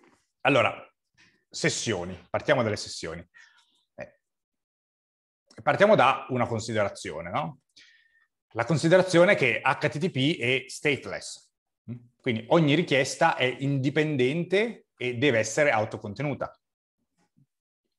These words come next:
C'è una richiesta e c'è una risposta. La richiesta successiva non sa cosa è successo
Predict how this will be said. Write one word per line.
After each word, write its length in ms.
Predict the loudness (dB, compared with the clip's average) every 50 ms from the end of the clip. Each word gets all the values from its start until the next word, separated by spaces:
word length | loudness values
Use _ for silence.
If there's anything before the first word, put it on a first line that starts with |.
| _ _ _ _ _ _ _ -8
C'è 120 | -4 -2 0
una 100 | 0 0
richiesta 480 | 2 4 4 4 2 2 2 0 0
e 40 | 0
c'è 120 | 0 -2
una 100 | -2 -2
risposta. 580 | -2 -2 -6 -8 -10 -10 -10 -10 -12 -16 -18 -14 -4
La 100 | -4 -2
richiesta 340 | -2 0 2 2 0 0 -2
successiva 600 | -8 -10 -8 -8 -8 -6 -2 0 4 4 4 4
non 260 | 4 2 0 -2 -2
sa 320 | 0 0 0 0 0 -2 -6
cosa 160 | -8 -8 -8
è 20 | -8
successo 760 | -10 -14 -14 -4 -4 -4 -4 -4 -8 -10 -12 -12 -12 -16